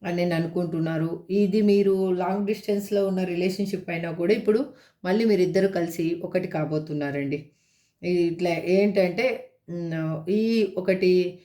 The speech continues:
అంటే ఈ సెపరేషన్‌కి ఒక కంప్లీషన్ అనేది రాబోతుంది. అంటే ఎండ్ అనేది, ఆ, జరగబోతుంది. మీరు న్యూగా ఒక అచీవ్‌మెంట్ అనేది చేయబోతున్నారు. అంటే కొత్త, ఆ, జీవితంలోకి వెళ్ళబోతున్నారు. ఇక్కడ జీవితం అని చెప్తాను, అచీవ్‌మెంట్ అంటే కొత్త దాన్ని,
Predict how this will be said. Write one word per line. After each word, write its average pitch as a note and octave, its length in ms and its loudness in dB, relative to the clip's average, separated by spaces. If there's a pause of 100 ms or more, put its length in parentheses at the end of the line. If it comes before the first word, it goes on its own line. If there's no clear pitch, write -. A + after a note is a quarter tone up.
(200)
అంటే G3+ 200 0
ఈ A3+ 100 0
సెపరేషన్‌కి A3+ 640 -2
ఒక G#3+ 160 2 (220)
కంప్లీషన్ G3+ 560 -2
అనేది F#3+ 280 0
రాబోతుంది. D#3+ 520 -2
అంటే E3 200 0
ఎండ్ G#3 340 4
అనేది, A3 520 0 (360)
ఆ, E3 380 -4 (460)
జరగబోతుంది. F3 640 2
మీరు F#3+ 260 2
న్యూగా A3+ 400 2
ఒక A3 220 -2
అచీవ్‌మెంట్ F#3 600 -2
అనేది F3 260 -4
చేయబోతున్నారు. E3 600 -2
అంటే E3 180 -2
కొత్త, A#3+ 500 -2 (400)
ఆ, F#3 80 -2 (720)
జీవితంలోకి G3 600 2
వెళ్ళబోతున్నారు. D#3+ 680 0
ఇక్కడ D#3+ 200 -2
జీవితం F#3+ 400 0
అని F#3 80 0
చెప్తాను, F#3 340 -4
అచీవ్‌మెంట్ G3+ 540 0
అంటే F#3+ 180 0
కొత్త G#3 280 0
దాన్ని, A3 500 2